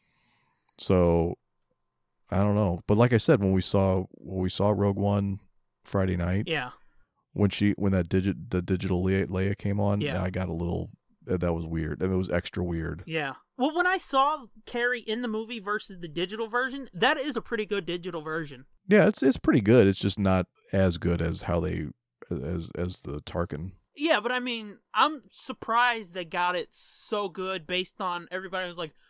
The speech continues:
Speaker 2: "It looks cartoony." And I think I even said, like, "It looked cartoony."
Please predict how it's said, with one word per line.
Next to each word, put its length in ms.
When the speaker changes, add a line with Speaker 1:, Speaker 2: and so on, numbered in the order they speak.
Speaker 2:
"It 120
looks 240
cartoony." 540
And 100
I 80
think 220
I 140
even 260
said, 220
like, 180
"It 100
looked 200
cartoony." 580